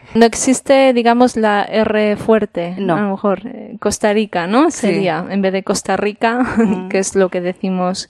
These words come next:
Speaker 1: nosotros. ¿Alguna otra característica fonética?
Speaker 2: Una característica que tenemos es la abreviación que nosotros le damos a las palabras.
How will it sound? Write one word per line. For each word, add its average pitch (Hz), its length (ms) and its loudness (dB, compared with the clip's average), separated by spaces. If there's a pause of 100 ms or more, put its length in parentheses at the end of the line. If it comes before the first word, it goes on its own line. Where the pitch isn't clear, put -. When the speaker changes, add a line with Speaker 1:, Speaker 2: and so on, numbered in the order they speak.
Speaker 1:
nosotros. 180 680 0 (320)
¿Alguna 220 580 4
otra 214 560 0
característica 233 800 0
fonética? 262 680 0 (200)
Speaker 2:
Una 220 260 2
característica 208 880 0
que 214 120 0
tenemos 220 580 -2
es 208 140 4
la 208 140 4
abreviación 185 840 0
que 196 140 -6
nosotros 180 540 -6
le 180 140 -2
damos 170 480 -6
a 165 220 0
las 160 200 -8
palabras. 156 640 -4